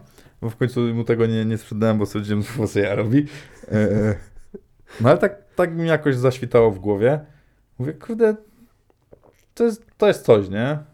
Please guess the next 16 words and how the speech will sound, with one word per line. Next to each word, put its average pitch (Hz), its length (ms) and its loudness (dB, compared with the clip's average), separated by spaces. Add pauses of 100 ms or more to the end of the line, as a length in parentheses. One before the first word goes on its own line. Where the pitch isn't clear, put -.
(280)
Bo 160 140 -2
fajnie 170 280 0
się 143 100 -12
przy 127 100 -6
tym 117 160 -2
czułem, 120 320 0
wiesz, 104 160 -2
sławki 104 360 -2
w 98 100 -14
uszach 101 260 -4
i 92 60 -8
jazda 92 320 -4
i, 95 180 -8
no 101 120 -6
i 101 40 -2
robisz. 87 320 -8